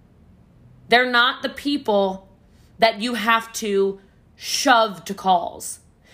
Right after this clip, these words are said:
They're not people that every week you're like, "Are you gonna be on the call? Are you gonna be on the call? Are you gonna be on the call? Hey, Power Hour.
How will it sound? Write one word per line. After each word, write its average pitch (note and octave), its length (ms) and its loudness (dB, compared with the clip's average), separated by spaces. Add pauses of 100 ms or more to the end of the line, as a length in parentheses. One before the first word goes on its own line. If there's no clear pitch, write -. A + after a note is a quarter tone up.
(180)
They're A#3+ 180 4
not C4 320 2
people G#3 600 -2 (140)
that - 220 -4
every A#3+ 340 2
week A3+ 320 -4
you're G3+ 80 -4
like, G3 320 0
"Are G#3+ 80 -2
you G3+ 80 2
gonna A#3 160 0
be C4 80 -4
on C4 80 -8
the C4 60 -12
call? C#4 440 0 (220)
Are G3+ 60 -2
you G3+ 80 0
gonna A#3 180 2
be C4+ 80 -2
on C4 80 0
the C4 60 -8
call? C4+ 500 -2 (220)
Are G#3+ 60 2
you G#3 40 0
gonna A#3 180 0
be C4+ 80 2
on C4 60 0
the B3+ 80 -4
call? C4+ 240 0
Hey, C4 160 0
Power C#4 380 4
Hour. C4+ 320 2